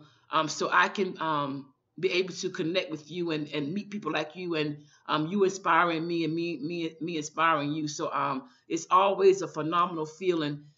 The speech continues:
um, in the spirit of God when you meet, um, and I'm getting emotional right now because, you know, when you know that you meet, uh, how can I say it, uh, real people, you know, you know, so many people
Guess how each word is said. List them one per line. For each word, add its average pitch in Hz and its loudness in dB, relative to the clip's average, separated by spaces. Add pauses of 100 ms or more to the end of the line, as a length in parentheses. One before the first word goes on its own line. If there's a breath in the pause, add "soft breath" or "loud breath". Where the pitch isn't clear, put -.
(140 soft breath)
um, 147 0
in 151 2
the 131 -4
spirit 185 4
of 151 2
God 160 2
when 143 -2
you 170 -4
meet, 170 -6
um, 123 -6
and 156 -2
I'm 202 -2
getting 151 -6
emotional 131 -6
right 117 -10
now 131 -6
because, 120 -8
you 139 -8
know, 117 -8 (260 loud breath)
when 165 -2
you 220 0
know 208 2
that 190 -2
you 190 -4
meet, 185 -8 (360)
uh, 131 -2
how 170 -4
can 165 -4
I 147 -4
say 151 -4
it, 135 -6
uh, 127 -6 (220)
real 208 2
people, - -4 (500)
you 208 0
know, 156 2
you 180 0
know, 147 0
so 202 -4
many 202 -4
people 190 0